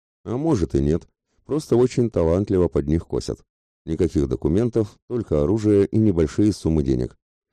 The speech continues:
Лишь у одного довеском шла небольшая фотография, а на ней двое малышей.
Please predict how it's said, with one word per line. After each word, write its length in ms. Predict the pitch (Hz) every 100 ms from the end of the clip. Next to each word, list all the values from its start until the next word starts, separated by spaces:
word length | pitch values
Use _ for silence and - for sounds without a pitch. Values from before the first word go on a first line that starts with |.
| _ _ 98
Лишь 260 | 123 120
у 80 | 123
одного 460 | 120 120 127 123 90
довеском 520 | 82 98 117 95 80
шла 200 | - 95
небольшая 440 | 90 87 - 92
фотография, 720 | 82 - 90 78 62 64 60 - _ _
а 80 | 82
на 80 | 87
ней 380 | 98 120 123 101
двое 380 | 82 90 117 113
малышей. 540 | 101 80 - 69 64